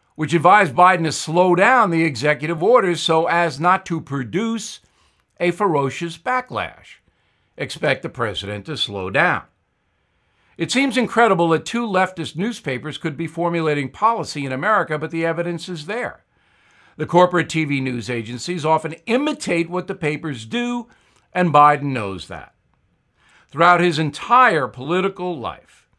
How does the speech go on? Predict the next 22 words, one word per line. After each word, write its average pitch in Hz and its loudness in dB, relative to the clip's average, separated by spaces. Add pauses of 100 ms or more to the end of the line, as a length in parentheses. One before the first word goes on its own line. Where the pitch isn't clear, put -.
(360)
Joe 170 6
Biden 170 6
has 143 2
been 135 -4
a 123 -4
go-along 185 4
to 165 -8
get 143 0
along 151 0
kind 123 -4
of 101 -8
guy, 170 2 (440)
a 127 0
moderate 170 4
in 135 -6
Democrat 127 -4
clothing, 190 0
a 151 6
backslapper 170 2 (380)
who 156 -4
sought 139 0
compromise. 127 0